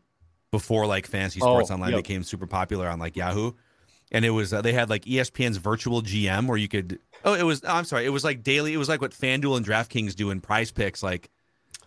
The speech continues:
Speaker 2: Oh,
Speaker 1: but it
Speaker 2: yeah,
Speaker 1: was
Speaker 2: yeah.
Speaker 1: twenty years ago, and it wasn't for money. It was just for fun.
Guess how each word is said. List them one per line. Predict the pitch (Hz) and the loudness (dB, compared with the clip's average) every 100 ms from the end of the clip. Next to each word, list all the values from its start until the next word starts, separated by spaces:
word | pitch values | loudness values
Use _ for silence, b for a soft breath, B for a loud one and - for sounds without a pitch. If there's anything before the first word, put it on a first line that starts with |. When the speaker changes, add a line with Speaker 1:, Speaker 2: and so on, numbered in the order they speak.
| - | 4
Speaker 2:
Oh, | 233 | 6
Speaker 1:
but | |
it | 127 | 8
Speaker 2:
yeah, | |
Speaker 1:
was | 113 151 | 6 4
Speaker 2:
yeah. | |
Speaker 1:
twenty | 98 151 147 | 4 2 4
years | 139 147 | 2 0
ago, | 139 127 113 | 2 2 2
and | 113 | 0
it | |
wasn't | 113 123 113 | 0 -2 -2
for | - | -2
money. | 104 117 110 | 2 2 2
It | 92 | 0
was | 92 | -2
just | 92 | -4
for | - 90 | -8 -8
fun. | 95 90 117 | -2 -2 -2